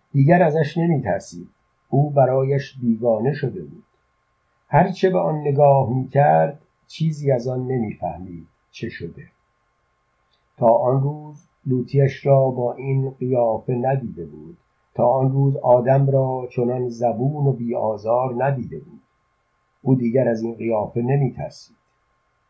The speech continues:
صورتی که تکان خوردن هر گوشه پوست آن جانش را می‌لرزاند، اکنون دیگر به او چیزی نمی‌گفت.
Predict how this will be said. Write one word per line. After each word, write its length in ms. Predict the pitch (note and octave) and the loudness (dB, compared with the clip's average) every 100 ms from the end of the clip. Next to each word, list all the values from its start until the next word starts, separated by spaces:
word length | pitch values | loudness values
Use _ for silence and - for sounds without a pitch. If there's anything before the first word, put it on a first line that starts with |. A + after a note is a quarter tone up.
| _ _ | _ _
صورتی 540 | - C#3 D3+ D3 D#3 | 2 6 6 4 0
که 320 | D3 D3 C#3 C#3 | 2 4 4 2
تکان 380 | C3+ C#3 C3+ | 2 2 2
خوردن 460 | A#2+ C3 B2+ B2+ C#3+ | 0 -2 0 0 0
هر 240 | A#2+ C#3 | 2 2
گوشه 640 | B2+ B2 C3+ C3 - C3+ C3+ | 0 -4 -6 -4 -2 0 0
پوست 500 | - C#3 D3 C3+ C3+ | 0 0 0 -4 -4
آن 260 | B2+ C3+ | -2 -2
جانش 520 | A#2 C3+ C#3 C3 A#2+ B2+ | 0 2 2 0 -2 -4
را 160 | B2 | -2
می‌لرزاند، 840 | A#2+ D#3+ C3+ A2+ G2+ A#2 C#3 C#3 C#3 _ _ _ _ _ | 0 0 0 -2 -2 -2 0 0 -4 _ _ _ _ _
اکنون 460 | A#2+ - C3 C3+ C3 | -4 -4 0 2 2
دیگر 340 | A#2+ A#2+ A#2+ | -2 -2 -2
به 120 | A2+ | -4
او 180 | A2+ A#2 | -8 -8
چیزی 400 | - C3 B2 B2+ | -8 -12 -10 -6
نمی‌گفت. 600 | B2+ C#3+ B2 - - - | 0 2 0 -2 -14 -20